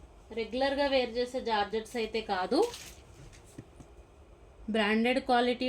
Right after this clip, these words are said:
ఉంటుంది. ఈ ఆరెంజ్ కలర్ వచ్చి మీకు వీడియోలో కనిపిస్తున్న దానికంటే ఇంకొంచెం డార్క్ కలర్ ఎక్స్‌పెక్ట్ చేయొచ్చు. వీడియోకి అంతగా క్యాప్చర్ అయితే అవ్వట్లేదు. ఈ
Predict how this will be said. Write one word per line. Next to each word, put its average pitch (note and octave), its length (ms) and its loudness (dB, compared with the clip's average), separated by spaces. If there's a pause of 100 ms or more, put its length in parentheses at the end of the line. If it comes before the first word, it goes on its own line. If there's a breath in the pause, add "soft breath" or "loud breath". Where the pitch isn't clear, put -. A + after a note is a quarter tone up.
ఉంటుంది. C4 420 0 (680 loud breath)
ఈ B3+ 40 2 (140)
ఆరెంజ్ C4 360 6
కలర్ C#4+ 220 2
వచ్చి C#4 220 -4
మీకు B3 200 0
వీడియోలో A#3+ 400 2
కనిపిస్తున్న A#3+ 500 0
దానికంటే B3 420 0
ఇంకొంచెం B3+ 400 0 (100)
డార్క్ A3 260 0
కలర్ A3 260 4
ఎక్స్‌పెక్ట్ G#3+ 360 -6
చేయొచ్చు. G#3 280 0 (120)
వీడియోకి A3+ 360 4
అంతగా G#3+ 300 0 (100)
క్యాప్చర్ A3+ 380 -6
అయితే A3 220 -8
అవ్వట్లేదు. A3+ 540 -6 (3750)
ఈ - 20 2